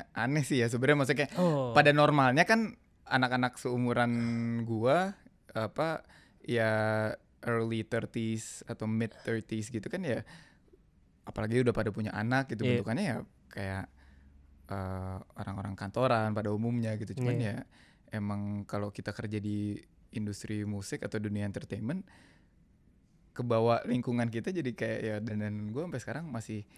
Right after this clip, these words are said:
Speaker 1: kayak gini gitu. Jadi
Speaker 2: Iya,
Speaker 1: kayak,
Speaker 2: iya.
Speaker 1: kayak menurut gua emang bukan, nggak ada yang salah dengan, dengan
Speaker 2: Dengan mereka dan nggak ada yang
Speaker 1: mereka,
Speaker 2: salah
Speaker 1: tapi
Speaker 2: dengan lu.
Speaker 1: justru iya, maksudnya
Speaker 2: Oh.
Speaker 1: kit-,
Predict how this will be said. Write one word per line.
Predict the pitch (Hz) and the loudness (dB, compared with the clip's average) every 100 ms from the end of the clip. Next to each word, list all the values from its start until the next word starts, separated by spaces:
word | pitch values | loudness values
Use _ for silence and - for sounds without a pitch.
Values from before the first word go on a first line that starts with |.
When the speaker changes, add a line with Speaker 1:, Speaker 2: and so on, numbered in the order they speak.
| - - | -20 -18
Speaker 1:
kayak | - 113 | -6 -4
gini | 131 165 151 139 | 0 2 2 2
gitu. | 131 117 | 0 -2
Jadi | 113 113 | 0 0
Speaker 2:
Iya, | 110 | 0
Speaker 1:
kayak, | 110 101 | -2 -2
Speaker 2:
iya. | 107 107 117 - | -4 -6 -8 -12
Speaker 1:
kayak | 101 98 98 98 95 95 95 | -8 -4 -4 -4 -6 -6 -8
menurut | 101 98 101 - - | -6 -6 -8 -14 -14
gua | - 107 135 135 135 - - | -8 -6 -6 -8 -10 -16 -10
emang | 110 104 101 98 101 | -8 -6 -6 -8 -8
bukan, | 104 104 98 98 - _ - _ | -8 -6 -6 -6 -10 _ -20 _
nggak | 123 | 0
ada | 127 | 2
yang | 127 | 0
salah | 123 113 117 | 2 2 2
dengan, | 123 117 113 110 - - - | 2 2 2 0 -6 -18 -20
dengan | - 110 110 110 107 110 107 107 | -6 -2 -2 -2 -2 -2 -2 -2
Speaker 2:
Dengan | 110 139 135 | 4 4 4
mereka | 120 117 165 | 2 4 4
dan | 160 | 6
nggak | 127 | 6
ada | |
yang | 127 | 6
Speaker 1:
mereka, | 139 | 8
Speaker 2:
salah | 160 | 8
Speaker 1:
tapi | 165 | 10
Speaker 2:
dengan | 139 160 | 10 10
lu. | |
Speaker 1:
justru | 156 131 135 | 10 10 8
iya, | 151 170 160 | 10 12 12
maksudnya | 143 151 151 | 10 8 8
Speaker 2:
Oh. | 135 123 110 _ | 8 4 -10 _
Speaker 1:
kit-, | - 110 | -8 -8